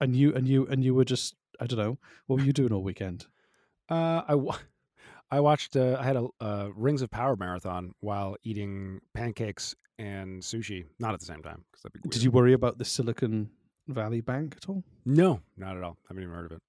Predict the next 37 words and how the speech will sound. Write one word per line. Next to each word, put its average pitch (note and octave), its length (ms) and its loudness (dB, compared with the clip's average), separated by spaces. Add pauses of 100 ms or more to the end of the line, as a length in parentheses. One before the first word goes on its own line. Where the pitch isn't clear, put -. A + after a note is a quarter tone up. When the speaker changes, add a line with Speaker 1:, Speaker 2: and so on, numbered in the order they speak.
(340)
Speaker 2:
Is D#3+ 140 6
this C4+ 260 4 (120)
a - 80 -10
Canadian C3 560 0 (720)
story? C#3 440 0
Speaker 1:
It C#3 120 4
is, F3 260 8
yeah, D3+ 140 8
because A#2 280 2
this B2 180 -2
Speaker 2:
Okay. - 140 -6
Speaker 1:
affects G2 200 -6
Canada. F2 400 -12 (240)
Yeah. F#2+ 100 -10
Speaker 2:
Oh, G2 80 -8
pff, - 260 -6 (280)
Speaker 1:
This - 100 -12
Speaker 2:
all F#2 80 -10
Speaker 1:
does G2+ 120 -6
Speaker 2:
right. - 60 -12
Speaker 1:
affect - 280 -10
Canada F#2 240 -10
Speaker 2:
Like, F#2 100 -12
it's G2 100 -8
a A#2 40 0
Speaker 1:
too. F#2 80 -8
Speaker 2:
global C3 500 4
thing A2+ 220 0
affects G#2 360 -4
everything, G#2 580 -8
so, F#2 380 -8 (1000)
you A2+ 100 -8
know, E2 180 -10 (520)
that's, - 260 -10 (600)
that's C#3+ 160 0
a B2+ 60 -4
cop-out. F2+ 580 -4